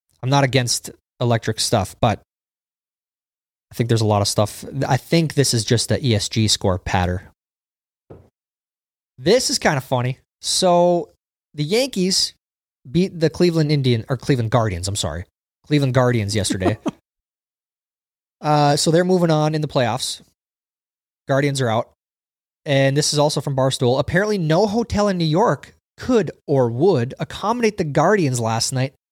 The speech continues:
Speaker 1: so the team had to split up across the city."
Speaker 2: That's amazing.
Speaker 1: Dude, this is, this is called being a true fan. It, the, <laughs> the city united and said, "You can't stay here. <laughs> You ain't staying here."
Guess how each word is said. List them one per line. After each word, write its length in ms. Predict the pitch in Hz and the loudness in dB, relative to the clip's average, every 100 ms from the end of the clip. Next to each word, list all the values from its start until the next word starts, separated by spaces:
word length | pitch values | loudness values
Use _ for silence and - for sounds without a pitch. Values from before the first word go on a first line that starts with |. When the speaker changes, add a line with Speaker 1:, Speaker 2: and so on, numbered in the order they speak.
| _ _ _ | _ _ _
Speaker 1:
so 140 | - 180 | -4 -2
the 100 | 175 | -2
team 240 | - 240 | -2 -2
had 140 | 226 196 | 0 0
to 40 | |
split 380 | - - 233 226 | -2 -2 0 0
up 160 | 226 | 0
across 380 | 208 - 196 185 | -2 -4 -4 -2
the 100 | - | -2
city." 380 | - - 208 123 _ _ _ _ | 0 0 0 -4 _ _ _ _
Speaker 2:
That's 220 | 120 127 | -8 -4
amazing. 420 | 117 110 110 117 107 | -2 -2 -2 -4 -6
Speaker 1:
Dude, 240 | 143 220 156 | 0 2 4
this 220 | 196 - | 2 2
is, 180 | 277 202 | -2 -2
this 260 | - 185 - | -4 -4 -2
is 100 | 262 | -2
called 480 | - 233 214 208 185 _ 147 | 0 2 2 0 -4 _ -6
being 240 | 185 202 | -2 0
a 60 | 185 | -2
true 280 | - 196 160 | -2 -2 -2
fan. 480 | - 175 147 82 - _ | -4 -4 -4 -6 -16 _
It, 220 | 170 170 | -6 -4
the, 220 | 196 170 165 | 0 0 0
<laughs> 100 | 170 | -2
the 240 | 156 262 | -2 0
city 400 | - - - 240 220 254 | 0 -2 -2 0 2 2
united 640 | 240 - 208 202 185 151 | 2 2 2 2 2 2
and 140 | 160 151 | 0 0
said, 320 | 170 143 139 - _ _ _ _ _ | 0 0 -2 -10 _ _ _ _ _
"You 40 | |
can't 320 | - - 156 143 | -10 -4 -4 -4
stay 340 | - 151 151 | -6 -4 -4
here. 420 | 147 165 156 117 - _ - | -6 -8 -6 -6 -10 _ -2
<laughs> 1400 | 240 233 - 285 - 151 - 285 208 214 208 - _ | -2 -2 -2 -2 -2 -4 -4 -2 0 0 0 -4 _
You 140 | - 233 | -2 2
ain't 180 | 233 233 | 2 0
staying 300 | - 240 233 | 0 0 0
here." 220 | 214 196 | 2 0